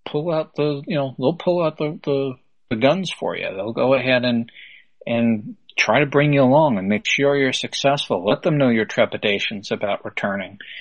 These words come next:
and, and just, you know, take it one step at a time.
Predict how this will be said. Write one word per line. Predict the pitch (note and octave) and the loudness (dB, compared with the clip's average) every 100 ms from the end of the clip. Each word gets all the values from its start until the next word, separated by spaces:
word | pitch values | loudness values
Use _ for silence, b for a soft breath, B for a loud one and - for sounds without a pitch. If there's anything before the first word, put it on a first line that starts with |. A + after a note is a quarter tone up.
| B B B - | B B B -2
and, | A#2+ A#2+ A#2+ A#2 C3 | 2 4 2 0 -4
and | A2+ | -4
just, | A2+ C3 - - _ _ | -2 -2 -4 -8 _ _
you | D3+ | -4
know, | C3+ - | -4 -2
take | - D3+ | -2 0
it | D3 - | -4 -8
one | G#2 A#2 C#3 | -2 -2 -2
step | - C#3+ C#3 | -2 -2 -2
at | |
a | C3 | -8
time. | - B2 G2+ | -8 -8 -10